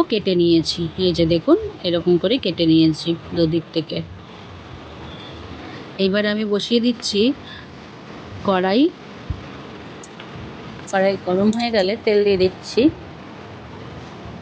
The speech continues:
তেল গরম হয়ে গেলে দিয়ে দিচ্ছি দুটো ফাটানো শুকনো লঙ্কা আর জিরে ফোড়ন। ফোড়ন থেকে সুন্দর গন্ধ বেরিয়ে আসলে আমি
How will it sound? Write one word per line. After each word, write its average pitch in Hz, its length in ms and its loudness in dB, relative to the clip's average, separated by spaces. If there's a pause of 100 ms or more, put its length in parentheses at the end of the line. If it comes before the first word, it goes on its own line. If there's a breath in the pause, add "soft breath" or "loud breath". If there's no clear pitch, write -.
(2250)
তেল 214 200 6 (300)
গরম 202 240 4 (100)
হয়ে 214 220 2
গেলে 226 260 4 (220)
দিয়ে 190 180 6
দিচ্ছি 202 460 0 (760)
দুটো 185 200 6
ফাটানো 190 460 0
শুকনো 196 340 0
লঙ্কা 240 340 4 (120)
আর 180 80 4 (100)
জিরে 208 280 6
ফোড়ন। 165 420 2 (1900)
ফোড়ন 208 300 6
থেকে 208 200 0
সুন্দর 208 340 4
গন্ধ 202 260 2
বেরিয়ে 220 300 6
আসলে 220 380 4
আমি 214 140 0